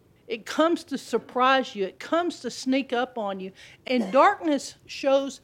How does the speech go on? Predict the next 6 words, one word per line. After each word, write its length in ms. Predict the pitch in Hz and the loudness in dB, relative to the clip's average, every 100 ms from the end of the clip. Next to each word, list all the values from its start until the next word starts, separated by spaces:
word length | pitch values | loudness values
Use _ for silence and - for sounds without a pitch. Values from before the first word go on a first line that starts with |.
| _ _ - | _ _ -10
that 180 | 226 240 | -6 -6
it's 200 | - - | -8 -8
not 300 | 233 233 - | -4 -4 -6
seen. 500 | - 226 208 170 - _ _ _ _ _ | -12 -10 -10 -12 -20 _ _ _ _ _
It's 220 | - - - | -8 -8 -6
invisible. 800 | 254 247 196 247 240 226 180 135 | -4 -4 -2 -4 -2 -8 -8 -16